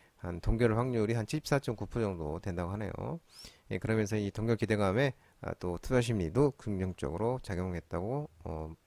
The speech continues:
말할 수 있을 것 같다고 합니다. 원달러 환율은 천삼백오 점 칠공으로 마감했습니다. 일 점 이 프로 하락 마감했는데,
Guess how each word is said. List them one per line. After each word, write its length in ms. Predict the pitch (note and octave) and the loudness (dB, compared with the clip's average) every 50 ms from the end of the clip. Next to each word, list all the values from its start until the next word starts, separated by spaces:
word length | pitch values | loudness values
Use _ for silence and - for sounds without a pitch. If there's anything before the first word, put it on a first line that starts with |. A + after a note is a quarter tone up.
| _ - F3 - _ _ _ _ _ _ - - - - _ _ _ | _ -20 -20 -20 _ _ _ _ _ _ -20 -20 -20 -20 _ _ _
말할 160 | - D#2 E2+ | -4 -2 -2
수 160 | - - - | -2 -4 -8
있을 180 | F#2 - - - | -10 -10 -12 -10
것 140 | - - E2+ | -10 -8 -6
같다고 360 | E2+ E2 - - E2 F2 F#2+ | -6 -6 -6 -8 -8 -8 -6
합니다. 440 | F#2+ G2 G2+ F#2 E2 - F2 E2+ - - - - _ - _ _ _ _ _ _ _ _ _ _ - - - - - - - - - - - - | -6 -6 -6 -8 -6 -6 -8 -8 -8 -14 -20 -20 _ -20 _ _ _ _ _ _ _ _ _ _ -20 -18 -18 -18 -16 -16 -14 -12 -12 -12 -8 -2
원달러 340 | - B2+ C3 - F#3 F#3 F#3+ | 0 4 10 12 12 12 12
환율은 320 | F#3 F#3 F3+ F#3 F3+ F3+ E3+ | 12 12 12 10 10 8 8
천삼백오 540 | - F#3+ F#3 F3 F#3 F#3 F3 E3 B2 B2+ | 8 6 6 6 4 6 6 6 6 6
점 180 | C3 - C#3 B2+ | 4 4 4 4
칠공으로 500 | - - E3+ D#3 E3 D#3+ C#3+ A#2+ G#2 F#2+ | 4 4 6 6 8 8 8 8 6 6
마감했습니다. 580 | E2+ F2 E2+ F#2 G2+ A2 A2 - - G2 F2 E2+ | 6 6 4 4 2 0 -2 -2 -4 -2 0 2
일 120 | G2 A2 G2+ - _ | 0 0 -2 -4 _
점 520 | - C#3+ C3+ C3+ C3+ C#3 C#3 C#3 C3+ A#2 | 4 6 6 8 6 6 4 4 2 0
이 120 | G2+ F#2+ F#2+ | 0 -2 -2
프로 440 | - - - - G2 G2 G#2+ A#2 | 2 4 4 6 6 6 4 4
하락 220 | B2 B2+ B2+ B2 A#2+ | 4 2 2 0 2
마감했는데, 720 | G#2+ F#2+ F2+ F#2 G#2+ A#2 G#2+ F2+ F2 F#2+ B2 B2+ B2 A2+ | 2 2 2 2 2 2 0 -2 0 2 4 4 4 2